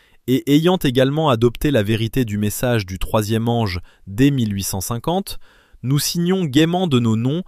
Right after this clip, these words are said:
la déclaration suivante concernant la doctrine de la porte fermée tenue par les croyants dans le message du troisième ange depuis son début jusqu'à la dernière date mentionnée et au-delà.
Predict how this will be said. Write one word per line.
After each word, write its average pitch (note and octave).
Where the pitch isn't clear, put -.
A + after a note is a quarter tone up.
la G#2
déclaration C3+
suivante A2
concernant E3
la C#3+
doctrine B2+
de A2
la F#2+
porte -
fermée A2+
tenue D3+
par A#2+
les G#2
croyants B2
dans B2+
le G2+
message G#2+
du F#2
troisième A2
ange B2
depuis C3+
son C3
début A#2+
jusqu'à A#2
la G2
dernière C3
date B2
mentionnée G#2
et G2
au-delà. G#2